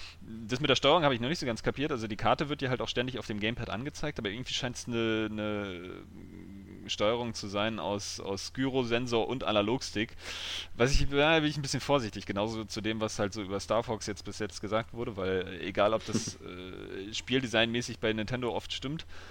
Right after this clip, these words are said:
Speaker 1: äh, bei der Steuerung haben sie sich in den letzten Jahren immer so zu Experimenten hinreißen lassen, die nicht ganz so geil sind, ja, wenn wir mal so an,
Speaker 2: Ja,
Speaker 1: an,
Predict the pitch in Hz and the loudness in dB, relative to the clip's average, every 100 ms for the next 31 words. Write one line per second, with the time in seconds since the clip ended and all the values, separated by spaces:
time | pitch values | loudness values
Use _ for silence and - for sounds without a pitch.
0 | - - - - 104 107 107 110 110 107 | -16 -16 -6 2 6 8 8 8 8 6
1 | 110 110 - 135 139 135 135 127 127 123 | 6 6 8 8 8 6 4 2 2 4
2 | 120 127 - 120 123 123 117 113 127 107 | 4 2 4 6 6 4 0 -2 -2 0
3 | 135 120 117 131 135 131 120 123 120 117 | 2 2 2 0 -2 2 4 4 4 4
4 | 107 123 - 104 101 90 90 92 87 90 | 2 0 0 0 0 4 4 4 0 0
5 | 107 98 92 92 90 92 78 92 92 90 | 0 -2 -4 -4 -4 -4 -4 -4 -6 -2
6 | 82 78 | -2 -2